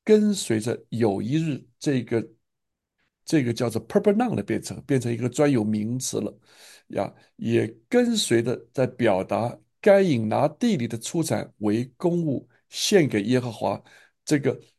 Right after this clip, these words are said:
这件事情本身也在表达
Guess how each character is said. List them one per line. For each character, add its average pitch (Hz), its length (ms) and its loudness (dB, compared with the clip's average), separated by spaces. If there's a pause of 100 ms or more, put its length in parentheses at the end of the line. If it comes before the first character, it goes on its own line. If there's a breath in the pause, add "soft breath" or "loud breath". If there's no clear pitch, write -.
(160)
这 185 200 2
件 156 160 4
事 156 160 -4
情 147 240 -2
本 107 240 0
身 147 400 -2
也 110 160 -2
在 123 160 -4
表 98 360 -2
达 113 240 -4